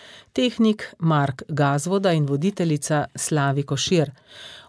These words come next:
Ob osemnajsti uri boste lahko prisluhnili, kako napreduje popoplavna obnova. Minister za naravne vire in prostor pravi, da so dosedanji sanacijski ukrepi glede na obseg škode in zahtevnosti del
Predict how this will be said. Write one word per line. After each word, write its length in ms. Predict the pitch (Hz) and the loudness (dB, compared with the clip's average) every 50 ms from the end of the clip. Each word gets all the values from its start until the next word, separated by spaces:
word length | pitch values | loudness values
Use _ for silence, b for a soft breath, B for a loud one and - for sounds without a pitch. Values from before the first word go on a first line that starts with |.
| - | -2
Ob 120 | 202 185 214 | 2 4 4
osemnajsti 760 | 247 262 - - 269 262 254 240 247 240 - - 254 233 - | 4 4 4 2 4 4 4 4 2 2 0 0 0 0 2
uri 300 | 202 185 185 180 226 254 | 4 4 4 4 4 4
boste 340 | 220 233 233 233 - 254 254 | 2 2 0 2 2 2 2
lahko 300 | 240 214 - - 214 226 | 2 2 2 2 2 2
prisluhnili, 840 | 220 214 185 147 - - 208 226 - - 226 214 196 190 185 170 | 2 2 0 0 0 0 0 0 2 2 2 4 4 4 2 0
kako 380 | - - 156 156 - - 240 247 | 0 -2 -2 -2 0 0 0 2
napreduje 800 | 262 254 185 - 165 156 143 135 151 170 190 202 214 208 202 | 2 0 0 0 2 2 2 2 2 2 4 4 4 2 0
popoplavna 880 | 196 _ - 196 202 208 - 196 190 - 170 151 139 135 139 151 170 175 - | 0 _ 0 0 2 2 0 -2 0 2 2 2 2 2 2 2 0 0 0
obnova. 600 | - 147 127 139 160 175 175 170 156 151 139 143 B B B B B B B B | -2 -2 0 2 2 4 4 4 2 2 0 -2 B B B B B B B B
Minister 500 | 202 208 220 254 262 - - - 254 226 | 2 4 4 4 4 2 2 2 2 4
za 140 | 202 208 202 | 4 4 4
naravne 520 | 202 202 190 180 156 147 151 165 185 196 | 4 4 4 4 4 4 4 4 4 4
vire 300 | 180 185 196 208 202 185 | 4 4 4 4 4 4
in 120 | 170 160 151 | 2 2 2
prostor 480 | 170 160 151 151 151 - - 180 175 | 2 2 2 2 0 0 -2 -2 0
pravi, 460 | 170 - 175 175 180 185 190 185 170 - | 0 2 2 4 4 4 2 2 0 0
da 180 | 156 175 185 | 0 0 0
so 300 | 180 - - 214 208 202 - | 0 0 0 0 2 2 0
dosedanji 720 | 165 165 170 170 - - 170 160 156 147 147 151 170 190 202 | 0 -2 -2 0 0 0 2 2 2 2 2 2 2 2 0
sanacijski 760 | - - 175 160 151 143 139 - - 202 196 - - 175 - - | 0 0 0 0 0 0 -2 -2 -4 -4 -4 -4 -6 -6 -4 -4
ukrepi 500 | 147 131 - 180 185 196 202 - 214 175 | -6 -4 0 2 2 2 2 2 0 0
glede 320 | 160 156 151 143 170 185 | 2 2 0 2 2 2
na 160 | 190 185 - - | 2 2 0 0
obseg 440 | - 139 - - - 175 170 170 | -4 -6 -4 -2 -2 -2 -2 -2
škode 480 | - - - - 151 143 151 160 180 190 - | -4 -8 -4 -2 0 0 2 2 0 0 0
in 160 | - 220 233 | 0 2 2
zahtevnosti 760 | 214 202 180 - - 160 147 135 147 170 170 - - - 151 | 2 2 0 -2 0 0 0 2 2 0 -2 -2 -2 -2 0
del 220 | 147 156 175 185 | 0 2 2 0